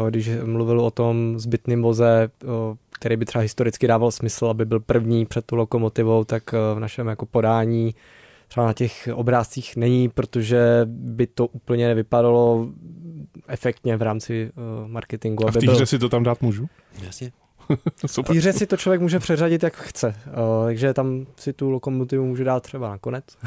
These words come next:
Speaker 1: <laughs> Ale právě jsme zvažovali, že třeba v obrázcích, ačkoliv by to historicky dávalo smysl, aby byl první, tak, eh, by to nevypadalo dobře, protože prázdnej prostě plošina
Speaker 2: Jasně.
Speaker 1: nevypadá dobře tak jako lokomotiva na,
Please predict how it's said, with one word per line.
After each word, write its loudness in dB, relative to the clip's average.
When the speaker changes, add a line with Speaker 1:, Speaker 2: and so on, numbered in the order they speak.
Speaker 1:
<laughs> -8
Ale 2
právě 2
jsme -4
zvažovali, 2
že -2
třeba -6
v -10
obrázcích, -4
ačkoliv -4
by -4
to -4
historicky -6
dávalo 0
smysl, -10
aby 0
byl -2
první, -4
tak, -6
eh, -8
by -10
to -12
nevypadalo -2
dobře, -2
protože -18
prázdnej -6
prostě -10
plošina -4
Speaker 2:
Jasně. -6
Speaker 1:
nevypadá 0
dobře 0
tak -8
jako -4
lokomotiva -6
na, -10